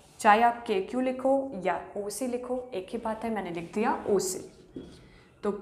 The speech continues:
per unit अगर profit की बात करें या average profit की बात करें, revenue minus cost, ये कितना हो गया, आरसी, इसको cancel कर दो,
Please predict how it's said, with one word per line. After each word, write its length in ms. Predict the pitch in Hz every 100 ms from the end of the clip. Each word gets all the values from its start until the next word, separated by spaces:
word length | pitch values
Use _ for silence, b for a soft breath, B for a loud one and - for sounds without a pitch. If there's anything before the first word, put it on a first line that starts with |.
| -
per 100 | 247
unit 320 | 254 254 262
अगर 220 | 233 233 233 -
profit 460 | 214 214 233 226 -
की 100 | 208
बात 280 | 196 185 -
करें 240 | 180 185
या 160 | 196 196 240
average 480 | 226 214 285 277 -
profit 380 | 208 - 190 -
की 80 | 190
बात 280 | 185 175 -
करें, 280 | 175 170 165
revenue 720 | 180 180 208 214 226 254 269 - - - - 196
minus 540 | 185 180 175 214 233 - -
cost, 320 | 147 - -
ये 60 | 185
कितना 300 | 196 202 214
हो 120 | 214
गया, 160 | 214 226 -
आरसी, 920 | 180 175 180 185 185 - 190 175 160
इसको 280 | 160 - 196
cancel 340 | 185 175 175 185
कर 160 | 175
दो, 120 | -